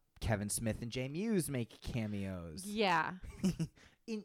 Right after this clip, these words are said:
Speaker 1: in the most Kevin Smith and Jay Mewes way.
Speaker 2: Well,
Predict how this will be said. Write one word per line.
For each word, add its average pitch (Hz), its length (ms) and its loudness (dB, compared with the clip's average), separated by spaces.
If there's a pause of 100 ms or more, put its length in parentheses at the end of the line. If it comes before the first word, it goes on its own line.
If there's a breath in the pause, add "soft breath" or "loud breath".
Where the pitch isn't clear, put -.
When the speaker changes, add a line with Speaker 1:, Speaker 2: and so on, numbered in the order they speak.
Speaker 1:
in 175 160 -4
the 151 80 0
most 139 340 -2
Kevin 117 260 2
Smith 110 260 -4
and 101 100 -4
Jay 98 120 -4
Mewes 87 260 -8
way. - 120 -14 (400 loud breath)
Speaker 2:
Well, 294 240 4